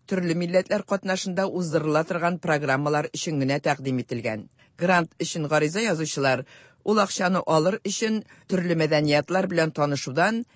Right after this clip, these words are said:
милләт-ара дуслык һәм бердәмлеккә дигән проект тәкъдим иткән. Шул проект эчендә инде бер милләт-ара фестиваль уздырылды.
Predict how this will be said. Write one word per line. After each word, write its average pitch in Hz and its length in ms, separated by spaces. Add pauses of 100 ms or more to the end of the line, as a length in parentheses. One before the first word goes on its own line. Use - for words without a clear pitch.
(140)
милләт-ара 180 680
дуслык 160 500
һәм 170 240
бердәмлеккә 151 560
дигән 180 320
проект 147 420
тәкъдим 135 380
иткән. 113 400 (240)
Шул 240 200
проект 214 440
эчендә 180 480
инде 180 220
бер 190 280
милләт-ара 170 520
фестиваль 160 540
уздырылды. 147 680